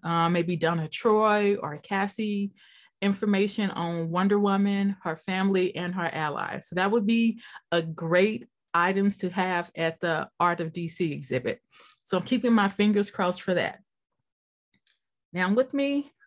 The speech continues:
I love to read. So I've been buying a lot of Wonder Woman books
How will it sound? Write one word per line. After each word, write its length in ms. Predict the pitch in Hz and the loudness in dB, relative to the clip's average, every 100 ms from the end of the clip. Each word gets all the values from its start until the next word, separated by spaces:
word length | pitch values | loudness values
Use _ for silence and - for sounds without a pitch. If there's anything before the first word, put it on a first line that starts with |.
| _ | _
I 120 | 185 185 | 0 2
love 280 | 185 175 175 | 4 0 -2
to 140 | 208 | -6
read. 400 | 175 143 131 160 _ _ - _ | -4 -6 -8 -12 _ _ -20 _
So 180 | - | 0
I've 160 | 220 277 | 2 2
been 180 | 320 262 | 2 2
buying 300 | 233 220 214 | 2 2 0
a 160 | 180 180 | -2 -2
lot 720 | 175 170 160 180 214 226 - - - | -2 -2 0 2 2 -2 -8 -18 -6
of 140 | 196 | -4
Wonder 300 | 175 190 202 | 0 4 6
Woman 400 | 208 190 190 196 | 6 4 4 4
books 520 | 170 185 196 - - | 2 -2 -2 -4 -12